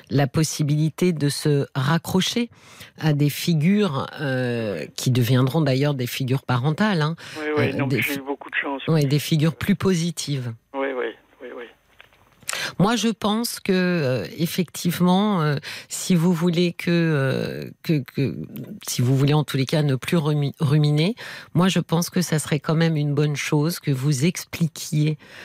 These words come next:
Speaker 1: euh, ce qui vous traverse à cette personne, de lui dire, « Écoute, dans notre vision de l'amour, amitié, du rapport que les gens entre en-, euh, ont entre eux,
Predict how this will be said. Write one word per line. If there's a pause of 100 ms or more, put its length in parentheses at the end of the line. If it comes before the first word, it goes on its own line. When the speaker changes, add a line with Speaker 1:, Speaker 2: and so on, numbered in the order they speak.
(260)
Speaker 1:
euh,
ce
qui
vous
traverse
à
cette
personne,
de
lui
dire, « (460)
Écoute, (400)
dans
notre
vision (360)
de
l'amour,
amitié,
du
rapport
que
les
gens
entre
en-, (100)
euh, (140)
ont
entre
eux,